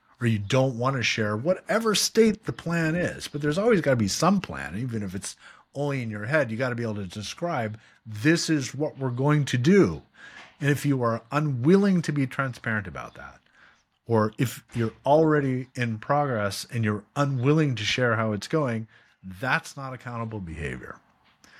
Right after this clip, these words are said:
And then finally, the third part of it is around being open to evaluation. So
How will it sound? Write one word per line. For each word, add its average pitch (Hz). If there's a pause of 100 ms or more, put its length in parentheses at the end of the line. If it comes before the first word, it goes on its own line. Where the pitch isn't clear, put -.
(520)
And 143
then 143
finally, 190
the 117
third 214
part 120
of 101
it 104
is 104
around 104
being 117
open 139
to 110
evaluation. 80 (540)
So 110